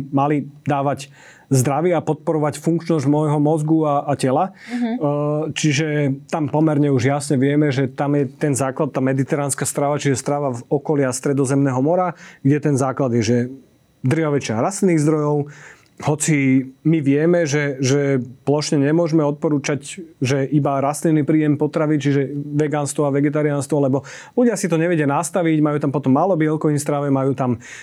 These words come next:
Speaker 1: deficit niektorých vitamínov, minerálov, vápnika,
Speaker 2: Mhm.
Speaker 1: vitamínov B skupiny, niektorých B dvanásky. Takže, e, ako keby, e, že gro by malo byť rastlinná strava, do toho nejaké živočíšne zdroje, čiže keď mám na tanieri, že hlavne zelenina,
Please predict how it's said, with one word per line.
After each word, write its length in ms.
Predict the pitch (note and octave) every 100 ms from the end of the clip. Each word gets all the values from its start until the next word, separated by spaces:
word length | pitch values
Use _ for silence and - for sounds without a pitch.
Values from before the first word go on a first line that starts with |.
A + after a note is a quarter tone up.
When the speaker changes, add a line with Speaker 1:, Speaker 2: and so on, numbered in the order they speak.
| -
Speaker 1:
deficit 420 | C#3+ D3 C#3 C#3+
niektorých 320 | C#3 C#3+ C#3 B2+
vitamínov, 420 | F#3 E3+ D#3 D3+
minerálov, 480 | E3 F3 D#3+ D3 C3+
vápnika, 800 | D3+ D#3 E3 C#3+ D3+ C3+ C3+ C3+
Speaker 2:
Mhm. 160 | D3 D3
Speaker 1:
vitamínov 400 | D#3 C#3+ C#3 C3+
B 160 | D#3
skupiny, 400 | - D3+ D#3 D3
niektorých 380 | C#3 C3+ D3 C3+
B 160 | B2+ C#3+
dvanásky. 400 | C#3+ C#3+ C3 C#3 -
Takže, 280 | - F3 F3+ F3+ - -
e, 180 | G3 G3
ako 280 | F#3+ D#3+ -
keby, 240 | E3+ E3
e, 100 | D#3 - - _ D#3 D3+
že 160 | C#3+ D#3 D3+ - -
gro 380 | D#3 D3+ F#3
by 100 | G3+
malo 220 | F3+ E3+ F3
byť 140 | C#3
rastlinná 400 | A#2+ F3+ G3+ G#3
strava, 320 | F3 F#3+ F#3+
do 100 | E3+
toho 160 | D#3+ E3
nejaké 300 | D#3 C#3 A#2+
živočíšne 560 | A2+ F#3 F#3 F#3 F#3+ D#3+
zdroje, 320 | E3+ E3 D#3+
čiže 220 | D#3+ C#3+ - - -
keď 160 | F#3
mám 160 | F3 E3+
na 140 | D#3+
tanieri, 340 | E3 F3 D#3 D3
že 180 | B2+ A#2 G2+ _
hlavne 460 | A#2+ D#3 D3+ A2+ - -
zelenina, 640 | C3+ F#3 G3 E3+ D3+ C3+